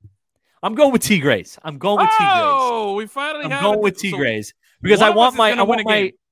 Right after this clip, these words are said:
Speaker 1: Tigres is gonna win. Tigres is gonna win.
Speaker 2: One of us is
Speaker 1: Because
Speaker 2: gonna win
Speaker 1: I
Speaker 2: a game
Speaker 1: want
Speaker 2: this week, at least, 'cause we
Speaker 1: What?
Speaker 2: finally have a pick. W-, one of us is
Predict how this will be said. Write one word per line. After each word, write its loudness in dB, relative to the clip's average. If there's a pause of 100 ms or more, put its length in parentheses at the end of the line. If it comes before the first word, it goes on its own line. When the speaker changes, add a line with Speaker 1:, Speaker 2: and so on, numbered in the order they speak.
(760)
Speaker 1:
Tigres 2
is -8
gonna -4
win. -4 (120)
Tigres -4
is -14
gonna -10
win. -12 (260)
Speaker 2:
One -8
of -4
us -6
is -10
Speaker 1:
Because -8
Speaker 2:
gonna -6
win -6
Speaker 1:
I -8
Speaker 2:
a -8
game -8
Speaker 1:
want -8
Speaker 2:
this -12
week, -16 (560)
at -12
least, -12
'cause -16
we -12
Speaker 1:
What? -2
Speaker 2:
finally -4
have -6
a -14
pick. -12 (120)
W-, -14
one -6
of -10
us -10
is -16